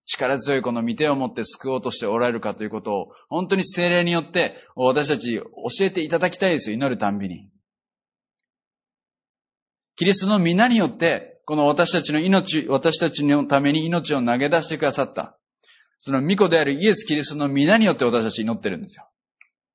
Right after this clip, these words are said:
その時に信仰を励ましていただきたいですよ。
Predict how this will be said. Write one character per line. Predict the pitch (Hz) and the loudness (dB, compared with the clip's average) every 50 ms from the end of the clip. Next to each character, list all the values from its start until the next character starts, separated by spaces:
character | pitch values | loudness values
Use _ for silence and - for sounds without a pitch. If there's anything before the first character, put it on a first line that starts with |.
| _ _ _ _ _ _ _ _ _ _ _ _ _ _ _ _ _ _ _ _ _ _ _ _ _ _ _ _ _ | _ _ _ _ _ _ _ _ _ _ _ _ _ _ _ _ _ _ _ _ _ _ _ _ _ _ _ _ _
そ | - 143 | -4 -2
の | 135 120 | -2 -2
時 | 127 123 120 | -2 -2 -2
に | 110 | -2
信 | - - - 131 135 | -2 -2 -2 -4 -4
仰 | 113 135 | -2 -2
を | 127 | 0
励 | 120 123 117 123 | 0 0 -2 -2
ま | 135 127 | -2 -2
し | - | -4
て | - | -6
い | 104 95 | -8 -4
た | - | -4
だ | 113 113 | -4 -4
き | - - | -4 -4
た | 123 107 | -4 -4
い | 92 | -4
で | 80 | -6
す | - - | -10 -18
よ。 | _ | _